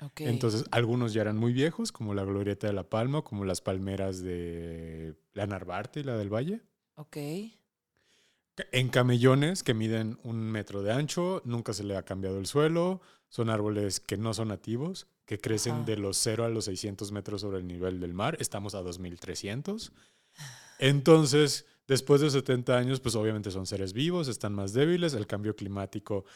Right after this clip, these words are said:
Speaker 2: permite que insectos y microorganismos se desplacen que antes no profil-, prol-,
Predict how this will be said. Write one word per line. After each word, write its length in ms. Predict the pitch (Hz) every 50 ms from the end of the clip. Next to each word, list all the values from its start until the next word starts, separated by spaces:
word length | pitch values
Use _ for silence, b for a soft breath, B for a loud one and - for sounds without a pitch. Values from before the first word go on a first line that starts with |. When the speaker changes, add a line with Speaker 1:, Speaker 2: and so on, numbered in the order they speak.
| B B B
Speaker 2:
permite 480 | - 135 120 117 117 113 - - 117 -
que 540 | - 110 107 107 104 104 101 101 98 98 98
insectos 800 | 107 110 98 - - 131 120 - - _ - 117 107 101 - - _ _ _ _
y 280 | - 110 104 101 98 101 101 101 101
microorganismos 960 | 107 110 107 101 - 113 107 101 104 104 110 117 107 104 120 113 107 - B B B B B
se 180 | - - 120
desplacen 580 | 104 107 104 - - - 120 113 104 113 120 113
que 100 | - -
antes 380 | 110 104 104 101 - 110 107 95
no 180 | 110 113 107 -
profil-, 560 | - 117 110 110 110 - - - 95 101 120 - _ _ _
prol-, 360 | - - 107 104 107 120 139